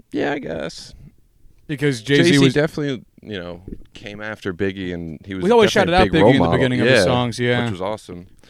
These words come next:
Speaker 2: Did you have P Diddy down here anywhere? Because that would fit.
Speaker 1: I didn't.
Speaker 2: Oh, that would fit
Speaker 1: I
Speaker 2: so
Speaker 1: was,
Speaker 2: perfectly,
Speaker 1: I
Speaker 2: wouldn't
Speaker 1: couldn't
Speaker 2: it?
Speaker 1: f-, I couldn't find a good place for P Diddy.
Speaker 2: Maybe the White Sox could have been P Diddy, 'cause they're like, "Nah, but the
Speaker 1: P Diddy
Speaker 2: Cubs
Speaker 1: didn't
Speaker 2: saw,
Speaker 1: pee on
Speaker 2: Cubs
Speaker 1: any
Speaker 2: came
Speaker 1: girls,
Speaker 2: first."
Speaker 1: yeah.
Speaker 2: No, all right, I wasn't going with that.
Speaker 1: All right,
Speaker 2: Anyway,
Speaker 1: fair enough.
Speaker 2: continue.
Speaker 1: Um,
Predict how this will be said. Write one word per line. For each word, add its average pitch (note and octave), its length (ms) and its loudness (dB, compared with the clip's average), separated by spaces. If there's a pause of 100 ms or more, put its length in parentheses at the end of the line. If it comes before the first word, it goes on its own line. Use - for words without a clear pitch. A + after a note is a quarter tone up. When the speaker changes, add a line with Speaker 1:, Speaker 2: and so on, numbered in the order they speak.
Speaker 2:
Did D3 120 -8
you F#3 80 -4
have A3+ 140 -6
P F3+ 140 2
Diddy C#3 240 0
down D3+ 180 -2
here E3 100 -2
anywhere? F3 360 -4
Because B2 220 -6
that C3 100 0
would A#2+ 160 0
fit. - 420 -6
Speaker 1:
I G#2 40 -6
didn't. F2 200 -10
Speaker 2:
Oh, - 100 -8
that - 100 -6
would - 100 -8
fit - 100 -8
Speaker 1:
I G#2+ 100 0
Speaker 2:
so A2 100 -2
Speaker 1:
was, C3+ 100 -6
Speaker 2:
perfectly, B2+ 160 -2
Speaker 1:
I G#2 80 0
Speaker 2:
wouldn't A#2+ 200 -2
Speaker 1:
couldn't C3+ 200 2
Speaker 2:
it? C#3+ 60 -6
Speaker 1:
f-, - 180 -14
I G2+ 80 -6
couldn't A#2+ 240 -4
find G2 280 -2
a F2+ 60 -4
good E2+ 220 -8
place E2+ 240 -6
for F2+ 100 -14
P - 200 -10
Diddy. F2 160 -4
Speaker 2:
Maybe G3+ 100 -2
the E3+ 100 -2
White D3+ 220 -6
Sox C3+ 280 -4
could C3+ 120 -8
have B2+ 80 -6
been B2 140 -4
P B2+ 180 -6
Diddy, A2+ 320 -6
'cause B2+ 160 -10
they're C#3 160 -2
like, C#3+ 320 -2
"Nah, D#3 300 0
but C3 220 -4
the A#2+ 260 -2
Speaker 1:
P E3+ 80 -4
Diddy E3+ 120 -4
Speaker 2:
Cubs F3 140 2
Speaker 1:
didn't - 20 -6
Speaker 2:
saw, C3+ 180 0
Speaker 1:
pee B2 120 -12
on - 20 0
Speaker 2:
Cubs D#3 160 2
Speaker 1:
any A#2+ 80 0
Speaker 2:
came C3+ 60 2
Speaker 1:
girls, A2 400 0
Speaker 2:
first." - 160 -16
Speaker 1:
yeah. G#2+ 340 -12 (720)
Speaker 2:
No, B2+ 100 -10
all A#2 240 -6
right, G#2+ 120 -6
I A#2 80 -6
wasn't A2+ 260 -8
going A2+ 160 -14
with A2+ 120 -18
that. - 160 -14
Speaker 1:
All - 40 -8
right, G#2 80 -4
Speaker 2:
Anyway, G2+ 180 -4
Speaker 1:
fair A2+ 120 -4
enough. G#2 100 -4
Speaker 2:
continue. A#2+ 320 -4 (240)
Speaker 1:
Um, G2 420 2